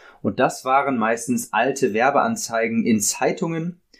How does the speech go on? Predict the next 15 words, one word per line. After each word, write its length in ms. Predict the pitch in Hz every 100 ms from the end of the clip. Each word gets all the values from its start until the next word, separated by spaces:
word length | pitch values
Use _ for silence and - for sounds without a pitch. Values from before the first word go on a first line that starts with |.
| _ _ _ _
aus 340 | 117 117 117 -
Amerika. 640 | 110 117 101 - - -
Ich 200 | - 95
sag 220 | 117 127 131
dir 80 |
auch 40 | 104
gleich, 260 | 107 107 107
wo 20 |
du 100 | 95
die 100 | 98
bekommst, 520 | 95 104 82 - 98
wo 80 | 98
du 60 |
die 80 | 87
herbekommst. 640 | 98 95 - - - -